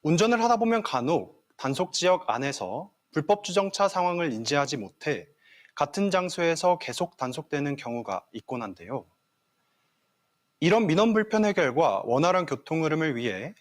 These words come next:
서귀포시가 이달 십 일부터 불법 주정차 문자 알림 서비스를 시작했습니다. 이처럼 단속 구간 내 차량을 고정식 단속 씨씨티비가 인식하면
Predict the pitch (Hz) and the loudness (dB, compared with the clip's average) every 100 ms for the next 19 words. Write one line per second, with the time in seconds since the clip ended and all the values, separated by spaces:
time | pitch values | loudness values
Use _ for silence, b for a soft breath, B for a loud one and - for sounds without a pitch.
0 | b b - 208 214 202 - 185 190 123 | b b -2 -2 0 0 2 2 2 2
1 | 143 147 - 202 240 180 - 90 - _ | 0 0 0 0 -2 -4 -8 -8 -8 _
2 | _ _ _ 139 143 190 - 165 170 - | _ _ _ -2 2 0 0 -4 -4 0
3 | 190 170 127 120 151 147 151 147 160 160 | 0 0 -2 0 2 2 -2 -2 -2 -2
4 | - 110 90 _ - - 139 139 - 92 | -8 -8 -10 _ -6 -6 -6 -10 -10 -12
5 | 87 - _ _ _ _ _ _ _ _ | -16 -18 _ _ _ _ _ _ _ _
6 | _ _ _ _ _ _ _ _ _ _ | _ _ _ _ _ _ _ _ _ _
7 | - - - 190 196 98 - - - 175 | -4 0 4 4 4 2 -8 -8 -2 0
8 | 254 240 226 226 214 214 - 220 196 123 | 0 0 2 2 4 2 2 0 0 0
9 | 160 95 - _ - 143 135 196 196 - | -2 -4 -10 _ -4 0 2 2 -2 -2
10 | 139 127 151 - - 233 214 - 214 185 | -4 -4 -8 -4 -2 0 -2 -4 -6 -2
11 | 180 156 110 - - 127 107 90 180 | 0 0 0 -4 -4 -6 -8 -12 -14